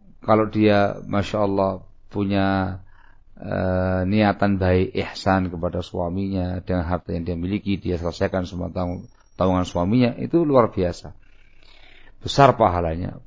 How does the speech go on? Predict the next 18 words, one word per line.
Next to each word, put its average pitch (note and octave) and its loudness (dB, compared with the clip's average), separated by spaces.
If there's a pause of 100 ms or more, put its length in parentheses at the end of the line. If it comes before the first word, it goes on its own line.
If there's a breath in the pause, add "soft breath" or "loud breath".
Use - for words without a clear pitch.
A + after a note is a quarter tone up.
pahala G2+ 6
membantu F2+ -2
suami, A#2 6
pahala F2+ 0
berinfak F#2 -4
untuk F#2 -10
suami, A#2+ 2
pahala F2+ 2
untuk F2+ -4
menyelesaikan F2+ -4
tanggungan F2+ -4
suami, A#2 6 (600 soft breath)
shadaqatun A2+ 6
wasilah. F#2 -6 (520)
<clears throat> - -6
Tapi G#2+ -2
bukan G#2 2
kewajiban. E2 -6